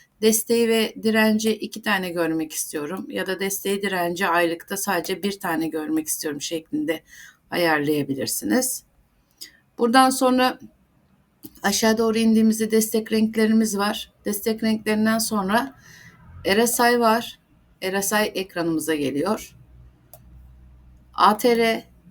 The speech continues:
istiyorsak A T R geliyor. Momentum,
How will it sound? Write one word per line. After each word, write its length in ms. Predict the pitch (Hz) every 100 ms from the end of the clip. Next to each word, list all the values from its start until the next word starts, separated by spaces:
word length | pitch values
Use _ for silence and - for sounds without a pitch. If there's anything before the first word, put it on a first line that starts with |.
| _ _ - - - -
istiyorsak 580 | - - 202 196 202 -
A 180 | 196 190
T 160 | 202
R 160 | 196 196
geliyor. 640 | 185 147 143 185 - - _ _ _ _ - - - _ _ _ _ -
Momentum, 840 | - 214 240 247 240 - 196 202